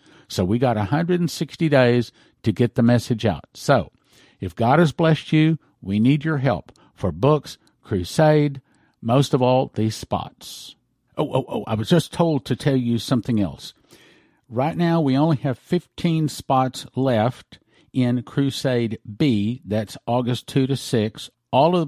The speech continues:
places are taken in Crusade A, July twenty-nine to August two. Only fifteen spots left in August two to six or Crusade B. And the rates from the Hyatt sleeping rooms go up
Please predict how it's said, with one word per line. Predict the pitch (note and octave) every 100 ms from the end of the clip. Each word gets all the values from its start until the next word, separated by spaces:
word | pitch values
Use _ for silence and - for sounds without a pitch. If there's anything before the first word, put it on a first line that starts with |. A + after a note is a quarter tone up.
| -
places | D#3+ D3 D3+ C3
are | C3
taken | - C#3+ C#3 C3
in | - B2 B2
Crusade | - C3 - A#2+ A2 G#2+
A, | C3 A2+ A2+
July | G#2 A#2+ A2+ A2+
twenty-nine | - - A#2+ A2 A2+ A2
to | G#2
August | G2+ G#2 G#2 -
two. | A2 G#2+ A2 _ _ -
Only | A#2+ A#2+
fifteen | A2 - F3 - E3 D3
spots | - C#3 C3 B2 -
left | B2 B2+ - -
in | C3
August | B2+ B2+ A#2 A#2 - -
two | - D3+ C#3
to | A2+
six | A2 - B2 - -
or | - A2
Crusade | - C3 - B2 A2
B. | A2+ A#2+ A2+ C3+ -
And | C#3+ E3 B2 A#2+ C#3 D#3 D#3 _ -
the | A#2+
rates | G2+ B2+ D#3+ - -
from | - D#3+ C3+
the |
Hyatt | A2+ D3 C#3+ C#3 - -
sleeping | - - D#3+ D3+ D3+
rooms | C3+ A#2+ A#2 A2+
go | B2 A#2 A2+
up | C#3+ D#3+ - -